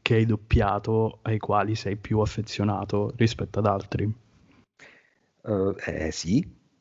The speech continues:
Speaker 2: sicuramente. Eh, guarda, al primo posto ci metto Daimon, per forza.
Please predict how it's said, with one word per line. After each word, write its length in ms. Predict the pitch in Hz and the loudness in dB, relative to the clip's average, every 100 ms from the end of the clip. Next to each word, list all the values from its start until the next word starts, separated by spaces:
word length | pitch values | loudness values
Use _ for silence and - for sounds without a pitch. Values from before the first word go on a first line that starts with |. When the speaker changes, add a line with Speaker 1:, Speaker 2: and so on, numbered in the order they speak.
| - | -18
Speaker 2:
sicuramente. 920 | - 87 87 90 87 85 113 131 - _ _ | -10 -6 -2 0 0 2 4 4 0 _ _
Eh, 520 | 95 - 90 78 76 76 95 | -10 -8 -8 -10 -12 -10 -2
guarda, 360 | 98 82 76 - | 0 0 -2 -6
al 80 | |
primo 240 | - 117 120 | 2 4 8
posto 280 | 139 - 92 | 8 6 -2
ci 120 | 90 | -4
metto 260 | 82 - | -6 -4
Daimon, 600 | 87 92 82 73 69 69 - - | 0 2 0 -6 -8 -10 -12 -8
per 100 | - | -8
forza. 540 | - 90 65 - 85 | -4 -4 -4 -8 -14